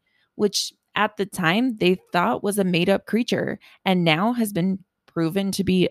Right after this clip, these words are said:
a true creature. They're a giant squid. Perhaps they were even taken for some unknown reason.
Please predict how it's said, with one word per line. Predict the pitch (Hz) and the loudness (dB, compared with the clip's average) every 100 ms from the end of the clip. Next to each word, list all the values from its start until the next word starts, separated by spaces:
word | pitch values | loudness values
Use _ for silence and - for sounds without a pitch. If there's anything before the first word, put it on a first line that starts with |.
| - | 0
a | 165 160 - | -4 -4 -6
true | - - 147 160 | -10 -2 0 0
creature. | - 370 - - - _ - | 0 -2 0 -4 -6 _ -6
They're | 143 190 262 | -4 -4 -6
a | - 185 | -4 -4
giant | - 110 107 175 | -2 -4 -2 -4
squid. | - - 320 101 175 - _ _ _ _ - - _ | -4 0 0 0 -4 -10 _ _ _ _ -20 -20 _
Perhaps | 196 190 196 226 - - 262 - | -2 0 0 0 0 -6 -8 -6
they | - 208 | 0 2
were | 208 | 2
even | - 208 202 | 0 -2 -2
taken | 180 - 156 - 220 240 269 - | -4 -4 -4 -2 -2 -2 -6 -8
for | - 202 | 0 2
some | 196 196 190 | 2 -2 0
unknown | 190 185 190 180 | 0 2 2 2
reason. | 160 151 202 202 - 90 | 0 -2 -4 -6 -8 -10